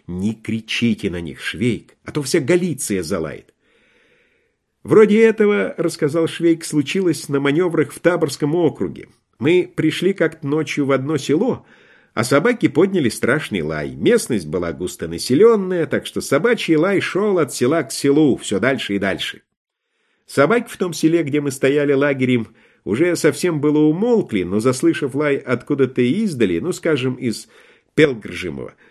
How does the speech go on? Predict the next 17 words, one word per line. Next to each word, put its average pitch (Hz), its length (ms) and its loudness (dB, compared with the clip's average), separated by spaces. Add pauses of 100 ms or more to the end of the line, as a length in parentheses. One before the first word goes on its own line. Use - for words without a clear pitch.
(160)
снова 143 580 4
заливались, 98 640 0
и 76 60 -10
через 110 420 -4
несколько 160 320 -2
минут 139 300 -2
лаяли 127 340 2
Таборский, 165 880 -2
Пелгржимовский, 147 1300 0 (120)
Будыевицкий, 135 1080 2 (100)
Гумполецкий, 151 1160 0
Тржебынский 143 840 2
и 139 140 -6
Еглавский 113 840 2
округа. - 360 -14 (1700)
Наш 180 240 -2
капитан, 160 560 -2